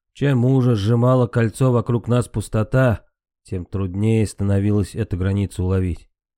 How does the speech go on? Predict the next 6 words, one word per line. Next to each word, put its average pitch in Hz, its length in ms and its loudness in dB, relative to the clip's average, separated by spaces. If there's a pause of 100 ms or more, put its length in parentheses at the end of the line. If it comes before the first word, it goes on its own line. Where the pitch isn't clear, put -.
(720)
Я 135 220 -2
еле 135 320 2
сдержался, 123 680 0
чтобы 104 340 -2
не 107 80 0
отстать. 107 560 -2